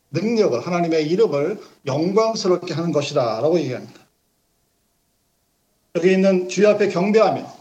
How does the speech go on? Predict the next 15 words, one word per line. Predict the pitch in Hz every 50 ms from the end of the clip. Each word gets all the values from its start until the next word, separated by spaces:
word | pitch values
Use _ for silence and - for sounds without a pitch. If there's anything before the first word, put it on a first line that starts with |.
| _ _ _ _ _ _ _ _ _ _ _ _ _ _ _ _ _ _ _ _ _ _ _ _ _ _ _ _ _ _ _ _ _ _ _ _ _ -
다르게 | 160 180 170 190
번역하면 | - 175 165 165 156 160 165 165
사실은 | - - 208 - - 170 151 147 127 127
"예배 | 143 160 175 185 180 196 190 180
드린다"고 | - 175 165 175 185 160 170 170 165 196 196
번역을 | - 165 151 151 151 156 156 143
해야 | 190 214 190
됩니다. | - 131 110 - _ _ _ _ _ _ _ _ _ _ _ _ _ _ _ _ _ _ _ _ _ _ _ _ _ _ _ _ _ _ _ _ _ _ _ _ _ _ _ - 143
개인적으로도 | 175 185 208 202 226 208 185 180 175 185 180
신학교에서 | 175 - 214 208 202 - 196 165 151 - 160 135
왜 | 131 170 220 262 - - - - - _ _ _ _ _ _ _ _
굳이 | 190 190 170 180 160 147 156 143
같은 | - - 190 190 - - 294 294 277
단어임에도 | - 175 175 175 175 185 180 175 196 202 294
불구하고 | 185 170 165 156 135 143 139 127 120 120 123 147 175 196 - - -